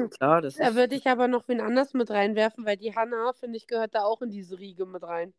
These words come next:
Speaker 2: Die hat auch null Einführungsvermögen ihrer Freundin gegenüber. Ich mein, sie haben ja nun kein Spiel gewonnen.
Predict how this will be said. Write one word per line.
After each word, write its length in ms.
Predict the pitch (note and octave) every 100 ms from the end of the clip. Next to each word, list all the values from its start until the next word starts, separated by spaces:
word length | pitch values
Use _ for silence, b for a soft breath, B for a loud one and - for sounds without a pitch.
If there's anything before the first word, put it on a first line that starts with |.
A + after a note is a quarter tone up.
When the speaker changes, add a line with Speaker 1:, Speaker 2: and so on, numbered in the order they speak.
| _ B B -
Speaker 2:
Die 60 |
hat 120 | A3 B3
auch 160 | A3
null 260 | B3 C#4 D4
Einführungsvermögen 1120 | A#3 B3+ - C4+ C4 - - C4+ C4+ C4 C#4 C4
ihrer 300 | C4 B3 B3+
Freundin 440 | - B3 C4 C4
gegenüber. 500 | B3 A#3+ B3 B3 B3
Ich 100 | B3+
mein, 200 | A3 G#3
sie 100 | G#3
haben 140 | G#3+ G#3+
ja 60 |
nun 140 | G3+ F3+
kein 300 | G3+ F#3 A3
Spiel 280 | _ C4 B3
gewonnen. 380 | B3+ A#3 B3+